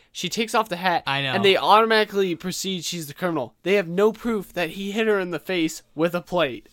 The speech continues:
Speaker 2: Not just
Speaker 1: Zero
Speaker 2: that.
Speaker 1: proof at
Speaker 2: Not just
Speaker 1: all.
Speaker 2: that. They solve the mystery, and then they're like, "Oh, yeah, yeah.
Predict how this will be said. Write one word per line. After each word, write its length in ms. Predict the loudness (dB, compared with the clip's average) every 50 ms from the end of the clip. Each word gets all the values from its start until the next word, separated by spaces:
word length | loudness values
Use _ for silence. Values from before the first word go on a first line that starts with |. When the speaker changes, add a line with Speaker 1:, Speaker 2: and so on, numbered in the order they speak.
| _ -8
Speaker 2:
Not 200 | -6 -4 -2 0
just 200 | 0 0 0 2
Speaker 1:
Zero 120 | 4 6
Speaker 2:
that. 220 | 8 8 8 6 4
Speaker 1:
proof 200 | 2 -2 -2 -2
at 100 | 0 2
Speaker 2:
Not 120 | 2 4
just 160 | 4 4 4
Speaker 1:
all. 40 | 4
Speaker 2:
that. 160 | 2 2 0
They 80 | 0 0
solve 280 | 2 4 4 4 4 2
the 100 | 2 2
mystery, 520 | 2 2 0 0 -2 -4 -6 -6 -4 -4
and 80 | -6 -6
then 120 | -6 -6
they're 100 | -4 -4
like, 160 | -6 -6 -6
"Oh, 220 | -4 -2 -2 -2 0
yeah, 180 | 0 -2 -2
yeah. 200 | -2 -2 -2 -4